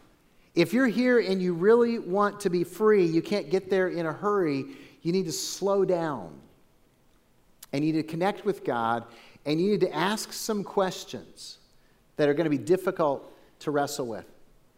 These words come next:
And, and the model for this is Jesus.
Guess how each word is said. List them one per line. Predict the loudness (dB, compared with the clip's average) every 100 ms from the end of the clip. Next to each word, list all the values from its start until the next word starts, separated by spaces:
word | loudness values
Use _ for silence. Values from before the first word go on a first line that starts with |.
| _ -20 -20 0
And, | 2
and | 4 4
the | 6
model | 8 8 8 6
for | 4 4
this | 4 4 0 -8
is | -4 -4
Jesus. | -2 -2 -2 -4 -14 -18